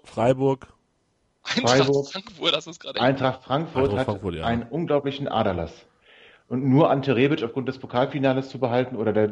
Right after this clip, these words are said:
Speaker 3: oder der W M zu behalten, das reicht nicht. Den wird da, da, da, vor allem dadurch, dass der Trainer weg ist, aber auch, dass Kevin Prin-, Prinz, äh, Boateng nicht mehr da ist, die werden, und dass, dass, dass, ähm, der,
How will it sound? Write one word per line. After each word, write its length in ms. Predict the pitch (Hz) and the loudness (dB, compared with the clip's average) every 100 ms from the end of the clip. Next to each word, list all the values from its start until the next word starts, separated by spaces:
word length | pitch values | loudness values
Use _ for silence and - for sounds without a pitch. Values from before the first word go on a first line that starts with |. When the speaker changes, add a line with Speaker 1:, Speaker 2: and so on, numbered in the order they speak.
| 92 | -2
Speaker 3:
oder 280 | 113 104 113 | -6 -4 -2
der 200 | 101 104 | 2 4
W 80 | 110 | 4
M 180 | 113 139 | 4 2
zu 140 | 135 | 0
behalten, 460 | 131 117 120 120 120 - - - | 2 4 2 0 -6 -10 -18 -8
das 160 | - - | -4 0
reicht 320 | 95 104 - | 2 0 0
nicht. 180 | 82 - 110 | -8 -8 -10
Den 340 | 110 120 117 | 0 2 4
wird 420 | 123 - 95 104 | 2 0 -6 0
da, 80 | 110 | 4
da, 120 | 117 | 4
da, 320 | 113 110 127 - | 4 4 2 2
vor 120 | - | 2
allem 220 | 135 147 | 2 4
dadurch, 280 | 143 131 135 | 4 2 2
dass 100 | 123 | -2
der 80 | 113 | -2
Trainer 300 | - 143 139 | 0 0 0
weg 140 | 143 | 0
ist, 100 | 139 | -2
aber 200 | 117 113 | -2 -2
auch, 80 | 120 | -2
dass 160 | 127 113 | -4 -2
Kevin 260 | 127 120 | 0 0
Prin-, 280 | 117 127 123 | -2 -4 -4
Prinz, 380 | 131 127 131 135 - - - - - | -2 0 0 -2 -10 -14 -12 -12 0
äh, 120 | 127 | 2
Boateng 440 | 110 120 117 139 151 | 4 4 4 2 -2
nicht 180 | 156 - | -4 -4
mehr 120 | 131 | -2
da 180 | 127 113 | 0 -2
ist, 180 | 120 | -4
die 140 | - 117 | -4 0
werden, 260 | 123 123 | 2 2
und 100 | 107 | 0
dass, 200 | 113 - | -2 0
dass, 260 | - 117 - - | 0 0 -2 -6
dass, 320 | - 117 - - | -4 -4 -4 -6
ähm, 340 | 110 104 101 101 - - - - - - - | -4 -2 -4 -8 -14 -16 -16 -18 -20 -20 2
der, 460 | 117 110 104 104 | 4 6 6 2